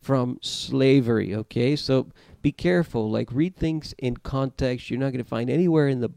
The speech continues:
Bible where God supports the idea of, uh, slavery, all right? Uh, but in any case, this, this, um, celebration now is an acknowledgement of the fact that God delivered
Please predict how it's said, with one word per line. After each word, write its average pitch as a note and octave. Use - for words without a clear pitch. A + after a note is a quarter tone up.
Bible G#2+
where A#2+
God B2
supports -
the A#2
idea A2+
of, A2
uh, F#2+
slavery, B2
all G#2+
right? C#3+
Uh, B2
but C3
in C#3
any F#3
case, B2
this, C#3+
this, -
um, A2+
celebration C3
now A2
is A#2+
an A#2
acknowledgement A#2+
of A2
the A#2
fact A2+
that -
God B2+
delivered C#3+